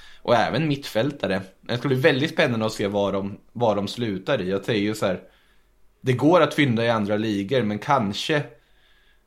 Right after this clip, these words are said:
det säkra kortet i det här läget att ta spelare du vet kommer bara rakt gå in och funka under Eddie Howe för att rädda kontraktet. Sen kan du börja fynda och leka på marknaden på ett annat sätt i sommar.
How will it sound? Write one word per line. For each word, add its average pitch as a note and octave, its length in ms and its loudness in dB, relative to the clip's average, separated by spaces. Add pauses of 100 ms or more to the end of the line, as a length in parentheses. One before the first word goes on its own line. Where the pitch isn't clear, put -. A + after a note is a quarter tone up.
(200)
det B2+ 100 0
säkra A#2+ 460 2
kortet G#2 340 -4
i A#2 40 -2
det G#2 60 0
här G#2 100 2
läget G#2 240 0
att G2 100 -6
ta G2 120 -2
spelare F2+ 260 -4
du G2+ 140 -4
vet G#2+ 380 -2
kommer F#2 240 -2
bara F#2 260 -2
rakt F2+ 420 -4
gå G#2+ 140 -2
in F2+ 180 -2
och E2+ 80 -8
funka E2 320 -6
under E2+ 240 -6
Eddie E2 180 -4
Howe G2 280 0 (340)
för A#2 200 2
att G2 100 2
rädda F2 160 0
kontraktet. F2+ 480 -4
Sen B2 240 2
kan G#2+ 160 0
du G2 80 -2
börja F#2+ 260 0
fynda F2 380 -4
och F2+ 80 -4
leka F2 260 -6
på D#2 120 -10
marknaden E2+ 340 -6
på - 60 -10
ett - 60 -8
annat E2+ 180 -6
sätt - 180 -8
i - 40 -8
sommar. E2+ 400 -6